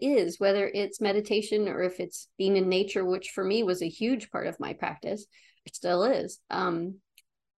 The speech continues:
whatever it is, developing a practice of listening to that inner voice,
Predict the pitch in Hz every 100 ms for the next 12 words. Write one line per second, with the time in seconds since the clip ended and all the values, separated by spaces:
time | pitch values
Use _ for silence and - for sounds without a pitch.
0 | _ _ - 214 220 240 254 233 220 226
1 | 208 180 185 190 208 220 226 208 202 190
2 | 196 196 190 185 190 202 190 185 180 185
3 | 180 190 190 180 185 - 214 -